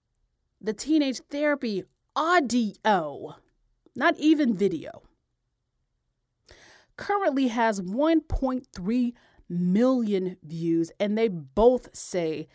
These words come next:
the videos were released six days ago. Same day, same format,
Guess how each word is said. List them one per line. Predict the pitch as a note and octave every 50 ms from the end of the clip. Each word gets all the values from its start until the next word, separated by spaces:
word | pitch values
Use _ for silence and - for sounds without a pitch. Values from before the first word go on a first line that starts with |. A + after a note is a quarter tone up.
| _ _ _ _ _ -
the | E3+
videos | D#3+ F#3+ F#3 G3 F#3+ F#3 F#3 F#3 F#3 F#3 E3+ - -
were | E3+ F3 E3+
released | D#3+ E3+ D#3+ F#3 G3+ G#3 - - - - - _
six | - - - - A3+ G#3+ - - - - E3+
days | D3+ F3 F3 E3+ F3 E3 - -
ago. | E3+ D#3 D#3 - - - - _ _ _ _ _ _ _ _ _ _ _ _ _ _ _ _ _
Same | - - - - C4+ D4 E4 E4+ D4+
day, | A#3 G#3 F#3 F3+ F3+ F#3 F3+ - _ _ _ _ _ _ _ _ _ _ _ _ _ -
same | - - D4 E4 E4 D4+
format, | - A#3 G#3 F#3 E3+ E3+ D#3+ D#3+ D#3 -